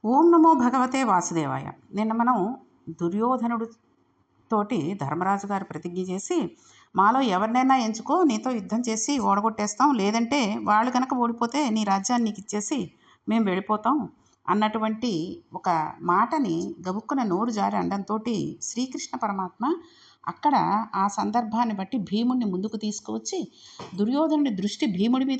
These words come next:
పడేటట్టుగా చేయడం వల్ల దుర్యోధనుడు భీముడితోటి యుద్ధం చేస్తాడా అనేటటువంటి ఒక సందేహం దగ్గర మనం ఆగాం.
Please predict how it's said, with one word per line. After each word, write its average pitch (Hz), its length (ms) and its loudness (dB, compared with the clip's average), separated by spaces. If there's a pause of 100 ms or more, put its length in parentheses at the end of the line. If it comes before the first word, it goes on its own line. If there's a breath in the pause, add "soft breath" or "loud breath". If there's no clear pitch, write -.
పడేటట్టుగా 202 560 -4 (100)
చేయడం 196 280 -2
వల్ల 208 240 -2 (1900 soft breath)
దుర్యోధనుడు 277 640 0
భీముడితోటి 220 1000 -2
యుద్ధం 185 320 -2
చేస్తాడా 185 680 -2 (180)
అనేటటువంటి 196 540 -4
ఒక 170 140 -10
సందేహం 202 440 -2
దగ్గర 190 200 -6
మనం 254 200 2
ఆగాం. 151 220 -6